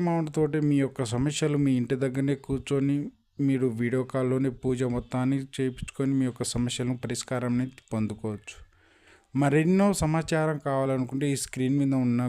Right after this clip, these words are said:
గురుజా-, గురుగారికి నెంబర్కి సంప్రదించండి. అదేవిధంగా ఈ వీడియో పది మందికి తెలిసేలా, పది మందికి ఎవరికైతే అవసరం ఉంటుందో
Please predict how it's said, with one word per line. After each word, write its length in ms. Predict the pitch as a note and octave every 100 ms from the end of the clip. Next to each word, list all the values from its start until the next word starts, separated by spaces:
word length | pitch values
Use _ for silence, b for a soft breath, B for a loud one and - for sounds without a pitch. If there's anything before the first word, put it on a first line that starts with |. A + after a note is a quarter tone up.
| A2+
గురుజా-, 400 | A#2 A2+ A#2 A#2 G#2
గురుగారికి 500 | A#2 A2+ A#2+ A2 C3
నెంబర్కి 640 | A#2+ G#2 G#2+ A2 A2 -
సంప్రదించండి. 800 | D3 A2+ G#2 F#2+ G2+ - G2+ F#2+ - _ b b b b b b -
అదేవిధంగా 840 | C3 E3 E3+ E3 D#3+ D3+ D3+ D3+ D3 - -
ఈ 100 | C3+
వీడియో 360 | B2 C3 C3+ D3
పది 280 | - B2 B2
మందికి 480 | B2 B2+ C3 B2+ C3 B2 _ _ C3+
తెలిసేలా, 560 | B2 A#2+ C3+ B2 B2 B2+
పది 280 | - A#2+
మందికి 460 | A#2 B2 B2 B2 C3 B2+ - -
ఎవరికైతే 580 | B2 B2+ B2+ C3+ C3 B2+
అవసరం 460 | A2+ A#2 B2+ B2
ఉంటుందో 360 | A#2+ A2+ A#2